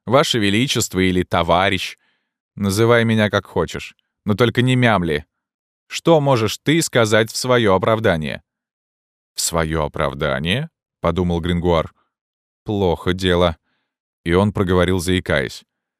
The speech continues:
«Я тот, э, который сегодня утром».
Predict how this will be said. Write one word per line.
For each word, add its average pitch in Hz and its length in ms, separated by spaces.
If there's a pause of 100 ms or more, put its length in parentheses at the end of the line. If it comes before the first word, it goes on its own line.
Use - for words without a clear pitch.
(480)
«Я 117 840 (1000)
тот, 139 400 (480)
э, 73 200
который 110 580
сегодня 107 500
утром». 107 640